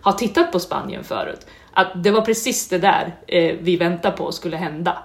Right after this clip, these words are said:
För Spanien är inte bra nog att liksom lösa de där problemen. De spelar sin fotboll, men de anpassar sig inte så mycket efter motståndet. Och det behöver Sverige göra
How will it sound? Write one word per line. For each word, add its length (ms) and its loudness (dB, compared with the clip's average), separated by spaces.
För 140 -6
Spanien 600 -2
är 300 2
inte 400 -8
bra 560 -2
nog 380 2
att 220 -2
liksom 280 -4
lösa 340 2
de 120 -4
där 120 -2
problemen. 600 -2
De 160 4
spelar 400 2
sin 240 -6
fotboll, 560 -2
men 140 -6
de 200 -4
anpassar 560 0
sig 180 -8
inte 220 -10
så 120 -6
mycket 320 -8
efter 120 -16
motståndet. 560 -8
Och 120 -6
det 140 6
behöver 260 4
Sverige 640 0
göra 520 2